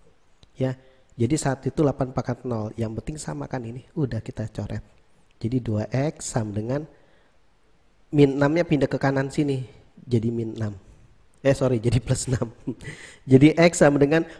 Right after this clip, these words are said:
plus enam dibagi dua, dapat tiga. Kita. Contoh selanjutnya, eksponennya itu gabung sama akar ya. Gimana nih?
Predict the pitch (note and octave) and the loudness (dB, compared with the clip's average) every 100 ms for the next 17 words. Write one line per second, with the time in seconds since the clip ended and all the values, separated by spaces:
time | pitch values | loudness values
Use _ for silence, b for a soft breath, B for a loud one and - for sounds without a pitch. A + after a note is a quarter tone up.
0 | B D3+ D3 D#3+ D#3+ D#3 C#3 C3 B2+ B2 | B 4 6 4 2 4 6 6 4 2
1 | B2 A#2 - - A2+ - B2 - - _ | 2 2 -6 -10 -8 -4 -6 -8 -16 _
2 | _ _ G#2+ - - - _ _ - - | _ _ -14 -12 -16 -18 _ _ -18 -16
3 | - - _ _ _ _ _ _ _ _ | -16 -20 _ _ _ _ _ _ _ _
4 | _ b b - _ - A#2+ B2+ - A#2+ | _ b b -20 _ 0 0 0 0 -2
5 | A2+ A#2 - E3 F3 - A#2+ - - A#2+ | -2 -4 -4 -4 -6 -6 -6 -6 -4 -2
6 | A#2 A#2 A2+ A2+ A2 - D3+ B2 A2+ - | 0 0 0 0 -2 -2 -4 -4 -14 -20
7 | - G#2+ G2 G#2 C3+ B2 - G2+ - - | -10 -4 -4 -4 -8 -8 -10 -12 -12 -16
8 | - A#2+ A2+ F#2+ G2 - - _ b b | -10 -8 -6 -8 -10 -16 -20 _ b b
9 | b b _ _ _ _ _ _ - G#2 | b b _ _ _ _ _ _ -8 -6
10 | F#2+ F#2+ F2+ F2 | -4 -4 -6 -12